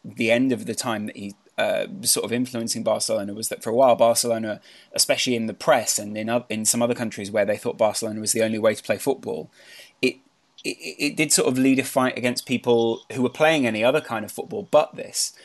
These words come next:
and anyone who didn't aspire to that, um, was sort of told, "Well, you're not playing it the right way."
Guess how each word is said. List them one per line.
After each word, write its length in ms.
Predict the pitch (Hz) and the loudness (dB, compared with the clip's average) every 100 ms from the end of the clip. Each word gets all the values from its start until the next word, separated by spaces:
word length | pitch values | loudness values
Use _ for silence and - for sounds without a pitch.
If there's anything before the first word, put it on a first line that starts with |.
| - | -10
and 120 | 131 131 | -2 2
anyone 260 | 147 147 | 4 4
who 80 | 135 | 4
didn't 300 | 131 139 139 | 4 0 0
aspire 420 | - 147 147 143 | 0 2 4 2
to 120 | - | 0
that, 360 | - - - - - _ _ - | -8 -10 -14 -18 -20 _ _ -2
um, 480 | 113 113 110 110 - | 2 2 2 -2 -4
was 220 | 113 120 | -4 2
sort 180 | - 139 | 2 2
of 80 | - | 0
told, 440 | 131 117 107 92 | 2 2 2 2
"Well, 100 | 123 | 2
you're 140 | 110 113 | 2 -2
not 160 | 117 | -4
playing 260 | - 113 113 | -2 -2 -2
it 80 | - | -2
the 80 | |
right 240 | 117 135 139 | 4 4 4
way." 300 | 156 208 | 2 2